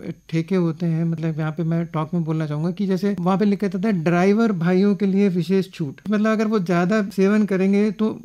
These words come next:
बड़ी-बड़ी गाड़ियाँ हैं, खासकर ट्रक हो गया, बस हो गई, तो इसके अंदर basically कमर्शियल जो लोग, जो गाड़ी चलाते हैं, अगर वो अगर ज़्यादा सेवन कर लेंगे, तो it will have,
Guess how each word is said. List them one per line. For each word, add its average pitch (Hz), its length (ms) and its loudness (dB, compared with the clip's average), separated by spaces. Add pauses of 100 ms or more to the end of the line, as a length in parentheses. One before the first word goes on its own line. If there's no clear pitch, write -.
(220)
बड़ी-बड़ी 208 420 4
गाड़ियाँ 165 340 0
हैं, 165 80 -4
खासकर 170 340 -2
ट्रक 180 420 -2
हो 165 140 -2
गया, 160 320 0
बस 175 440 -2
हो 160 100 -2
गई, 160 240 -2
तो 214 240 -4
इसके 226 320 -4
अंदर 233 320 2 (220)
basically 208 560 0
कमर्शियल 196 540 2
जो 170 440 -2
लोग, 165 280 -2
जो 156 160 -4
गाड़ी 160 220 -2
चलाते 160 380 -4
हैं, 175 80 0
अगर 180 140 0 (120)
वो 185 260 0
अगर 202 160 0
ज़्यादा 175 260 0
सेवन 185 320 0
कर 175 140 -2
लेंगे, 185 240 0
तो 196 160 0
it 170 60 -6
will 202 160 0
have, 208 160 0